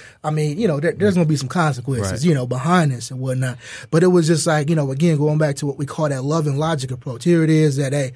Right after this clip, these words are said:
Speaker 1: you know, I, you know, there could be some, you know, some academic penalties behind this.
Speaker 2: Mm.
Speaker 1: You know, there could be a lot of things that can exist, you know, uh, but here it is that he gets it. He gets
Speaker 2: Mm.
Speaker 1: me.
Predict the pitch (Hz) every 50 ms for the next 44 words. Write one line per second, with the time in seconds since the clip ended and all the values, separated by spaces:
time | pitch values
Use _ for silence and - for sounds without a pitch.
0 | - - - - - _ 160 160 156 147 151 165 151 - - 165 - 160 147 147
1 | 143 151 180 180 180 170 143 147 156 147 - - 151 147 139 131 120 - 165 165
2 | 147 139 131 - 139 110 - 135 143 135 135 156 160 156 160 156 - - 160 156
3 | 151 143 151 143 135 139 143 143 151 147 147 143 143 147 147 143 143 143 - -
4 | - - 101 98 156 147 151 165 156 151 147 143 135 143 156 147 143 135 - 165
5 | 156 151 139 156 143 139 - 131 123 123 123 123 131 170 175 151 135 - - 143
6 | 147 139 135 131 127 127 - - - - - - - _ _ - 143 143 131 131
7 | 131 117 120 139 156 135 127 - _ - - 160 190 196 190 170 170 165 165 156
8 | 135 143 156 147 143 135 127 - _ _ _ _ _ _ _ _ _ _ _ _
9 | _ _ - - 220 165 170 151 127 - - - - _ _ _ _ - 185 180
10 | 156 165 151 110 147 151 135 107 -